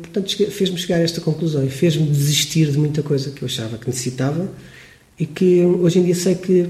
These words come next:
pá, não necessito assim tanto. Então, não sendo feliz, uma das coisas que eu falei diretamente com as pessoas com quem eu trabalhava foi, eh, "Pá, eu não sou feliz.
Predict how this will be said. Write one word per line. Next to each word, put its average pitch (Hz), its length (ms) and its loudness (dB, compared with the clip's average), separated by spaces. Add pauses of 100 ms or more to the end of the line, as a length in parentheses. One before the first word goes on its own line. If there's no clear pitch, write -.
pá, - 160 -8 (400)
não 147 220 4
necessito 139 580 -2
assim 127 240 -2
tanto. - 440 -10 (400)
Então, 156 300 2
não 160 180 4
sendo 165 280 2
feliz, 170 320 2
uma 165 140 4
das 143 120 0
coisas 131 260 -2
que - 80 -8
eu 135 40 0
falei 131 420 2
diretamente 117 600 -6
com - 80 -12
as 110 120 -10
pessoas - 260 -12
com 127 100 -8
quem 123 120 -6
eu 117 60 -8
trabalhava 120 480 -4
foi, 131 720 2 (600)
eh, 131 280 0 (100)
"Pá, - 220 -6
eu 117 300 0
não 123 160 2
sou 117 180 -2
feliz. - 360 -8